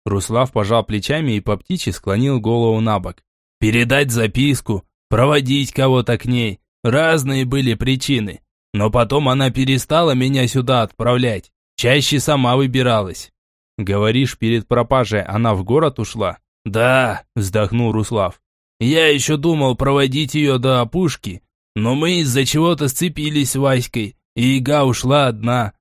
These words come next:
Сказала, ей нашей компании и дома хватает». «А как она выглядела, когда уходила? Расстроенной? Весёлой?»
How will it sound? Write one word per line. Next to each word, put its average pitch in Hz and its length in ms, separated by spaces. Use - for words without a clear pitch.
Сказала, 135 600
ей 143 260
нашей 147 360
компании 143 640
и 151 140
дома 127 380
хватает». 110 720
«А 95 140
как 143 220
она 151 180
выглядела, 110 560
когда 101 340
уходила? 101 600
Расстроенной? 107 800
Весёлой?» 110 640